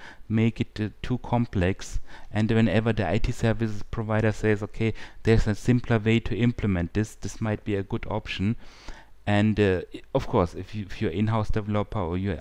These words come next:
in-house I T team says, "Okay, the complex way is better," then of course that way could, could be gone. But if the I T services company and the developers in that company say, uh, in the I T services company say, "Okay,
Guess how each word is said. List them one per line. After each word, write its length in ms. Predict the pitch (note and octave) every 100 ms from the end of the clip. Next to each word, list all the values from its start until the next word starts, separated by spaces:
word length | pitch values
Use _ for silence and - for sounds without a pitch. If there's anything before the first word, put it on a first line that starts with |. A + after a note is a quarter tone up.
| -
in-house 560 | E2 G#2 G#2+ G#2+ G2+ G2 - - -
I 120 | F#2+
T 200 | G2+ -
team 280 | A2 - A2
says, 300 | G2+ G#2+ G2
"Okay, 200 | G2 G2+ G2
the 140 | G#2 F#2+ -
complex 500 | - G#2+ G2+ G#2 -
way 160 | G2+ F2
is 140 | F2
better," 440 | - G2 - C3 A#2+ - - - -
then 160 | G#2
of 140 | G#2 -
course 340 | - G2+ - -
that 180 | G2 - -
way 140 | G2
could, 320 | F#2+ - -
could 160 | - G#2+ -
be 320 | F#2+ F2 - -
gone. 380 | F#2+ G2+ B2 C3+ - - -
But 120 | G2 - -
if 160 | -
the 140 | - -
I 60 |
T 160 | G2 A2+
services 500 | A2+ G#2+ G#2+ G2+ G2+
company 500 | - G#2+ G2+ G#2+ G2
and 120 | F#2
the 60 | - G2+
developers 460 | F#2+ G2+ - G2+ -
in 120 | F#2+
that 240 | G#2 A2+
company 380 | - G#2+ F#2+ G2+
say, 320 | - G2+ F#2+ - - - - - -
uh, 40 |
in 160 | E2+ G2+
the 100 | F#2+
I 80 | F#2
T 140 | -
services 400 | - G#2+ G2+ F#2
company 340 | - G2 F#2 F#2
say, 200 | - E2
"Okay, 240 | D#2+ F#2+